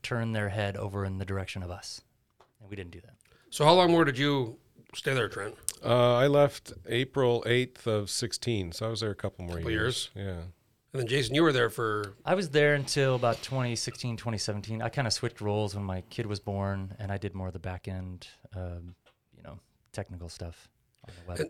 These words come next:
Speaker 2: and since they, since they, I mean, it's been about a, whatever, over a year, year and a half since they went,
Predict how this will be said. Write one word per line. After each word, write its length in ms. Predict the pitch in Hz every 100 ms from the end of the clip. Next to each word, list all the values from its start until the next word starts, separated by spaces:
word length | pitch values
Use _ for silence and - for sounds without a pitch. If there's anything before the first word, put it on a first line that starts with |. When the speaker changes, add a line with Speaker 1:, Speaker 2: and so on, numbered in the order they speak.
| -
Speaker 2:
and 140 | 147
since 180 | 131 175
they, 180 | 156 139
since 220 | 156 147
they, 300 | 151 117 101 -
I 40 |
mean, 140 | 127 113
it's 120 | -
been 140 | 127
about 180 | 110 101
a, 60 | 90
whatever, 320 | 104 95 107
over 180 | 104 107
a 60 |
year, 420 | 107 131 147 135 107
year 120 | 104
and 80 | 113
a 40 |
half 140 | 110 -
since 160 | 120
they 80 | 117
went, 160 | 107